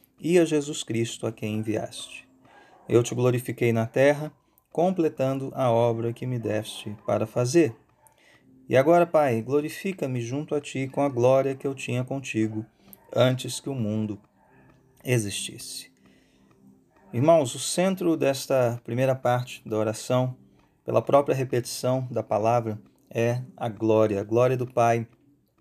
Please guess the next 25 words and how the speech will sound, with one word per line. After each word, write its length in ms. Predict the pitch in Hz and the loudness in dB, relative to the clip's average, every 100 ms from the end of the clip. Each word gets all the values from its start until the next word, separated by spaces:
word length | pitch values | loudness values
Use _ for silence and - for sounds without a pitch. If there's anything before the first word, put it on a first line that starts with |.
| _ _ - | _ _ -8
a 80 | 123 | -6
glória 480 | 113 110 110 104 107 _ _ _ _ | 0 0 0 -2 -8 _ _ _ _
do 140 | 110 | -4
Filho. 500 | 110 - 101 95 92 - _ _ _ | -4 -6 -6 -4 -8 -16 _ _ _
E 80 | 123 | -8
como 600 | 123 185 214 156 117 117 | 2 4 4 2 0 -2
o 40 | |
Pai 460 | 120 127 143 151 123 | -4 0 2 2 0
seria 420 | - 120 117 123 | -6 -4 -2 -2
glorificado 800 | 117 120 113 - 113 117 117 104 | 0 -2 -2 -6 -6 0 0 0
e 40 | 104 | -2
como 240 | 156 160 | -2 -2
o 40 | |
Filho 360 | 151 175 175 151 | -4 -2 -2 -2
seria 320 | 127 120 113 | -4 -2 -2
glorificado? 760 | 110 110 107 - 120 - - 127 _ _ _ _ _ - | -2 -6 -6 -10 -8 -8 -8 -12 _ _ _ _ _ -2
Ora, 300 | 113 107 104 | 2 2 0
Jesus 400 | 101 113 117 123 | 0 0 0 -4
diz: 280 | 110 139 131 | -2 -4 -2
"Pela 220 | 131 123 | 2 2
concessão 800 | 127 131 - 123 - 147 160 170 | 0 -2 -2 -4 -2 2 2 2
de 120 | 143 | -4
vida 280 | 123 160 156 | 0 2 2
eterna 520 | 147 127 135 120 101 _ _ _ _ - | 0 0 2 0 -6 _ _ _ _ -8
àqueles 800 | 110 - 131 143 147 151 - | -8 -2 0 2 0 -4 -14